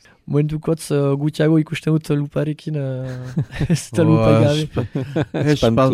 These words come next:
Speaker 2: espantu.
Speaker 1: Na, begia, egia.
Speaker 3: Ze xantza, ze xantza.
Speaker 2: Ikusiko duk, ba?
Speaker 1: Ah.
Speaker 2: Hi ere, ba.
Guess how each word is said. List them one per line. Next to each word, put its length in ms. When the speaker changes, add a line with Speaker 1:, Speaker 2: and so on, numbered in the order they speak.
Speaker 2:
espantu. 240
Speaker 1:
Na, 140
begia, 380
egia. 200
Speaker 3:
Ze 140
xantza, 480
ze 160
xantza. 480
Speaker 2:
Ikusiko 400
duk, 300
ba? 280
Speaker 1:
Ah. 280
Speaker 2:
Hi 200
ere, 340
ba. 180